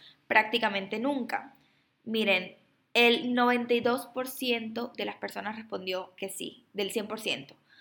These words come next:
Solamente un ocho por ciento respondió que no. Un ocho por ciento. Y anteriormente...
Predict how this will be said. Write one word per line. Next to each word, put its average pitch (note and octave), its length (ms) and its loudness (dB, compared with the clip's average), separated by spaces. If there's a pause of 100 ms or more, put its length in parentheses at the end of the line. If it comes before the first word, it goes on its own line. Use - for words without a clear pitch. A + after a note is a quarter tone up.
(200)
Solamente C4+ 580 6
un C4+ 240 0
ocho C4+ 320 4
por C4 140 0
ciento A3 580 -4
respondió G3 460 -10
que F#3+ 100 -4
no. F3 80 -14 (840)
Un F4 200 6 (120)
ocho D#4 500 6
por B3 140 0
ciento. G3+ 800 0
Y C#4+ 120 8
anteriormente... D#4 1160 6